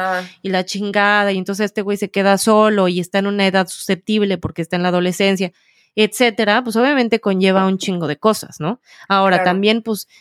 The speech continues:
Speaker 2: sí, o sea, el, el güey este, pues, era un pinche alcohólico, ¿no? O sea, tenía pedos con el alcohol. Entonces son como,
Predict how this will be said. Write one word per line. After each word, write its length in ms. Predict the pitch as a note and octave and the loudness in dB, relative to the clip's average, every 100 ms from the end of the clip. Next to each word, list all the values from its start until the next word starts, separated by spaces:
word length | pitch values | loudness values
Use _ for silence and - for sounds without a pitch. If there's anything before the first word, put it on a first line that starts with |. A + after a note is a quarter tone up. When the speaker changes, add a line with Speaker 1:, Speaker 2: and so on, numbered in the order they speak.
| - | -8
Speaker 2:
sí, 280 | - A#3 F#3+ | 0 2 2
o 80 | |
sea, 260 | D#3 D#3+ D#3+ | 0 0 0
el, 320 | D#3 E3+ E3 | 0 -2 -2
el 180 | F3+ F3 | -4 -4
güey 240 | F3+ G3 G3 | -2 0 0
este, 240 | F3+ G3+ | 0 -4
pues, 240 | F#3+ E3+ | -6 -4
era 320 | F3+ F3+ F#3 F3 | 0 2 2 2
un 160 | F3+ | -2
pinche 280 | F3 F3+ F3 | -6 -6 -4
alcohólico, 640 | E3 G#3+ G#3+ G#3 - F#3 E3+ | -2 2 4 2 0 0 2
¿no? 260 | E3 A#3+ | 2 2
O 60 | G#3 | 0
sea, 220 | - A2 | -2 -4
tenía 240 | - E3 D#3+ | -4 -6 -4
pedos 240 | E3+ E3 | -2 -2
con 100 | F3 | -2
el 80 | E3+ | -2
alcohol. 420 | F3+ F#3 A#3 B3 | -2 0 2 2
Entonces 300 | A#3+ C#4+ E4 | 2 0 0
son 120 | F#4+ | 0
como, 260 | G4 A#4 D#4+ | 0 2 0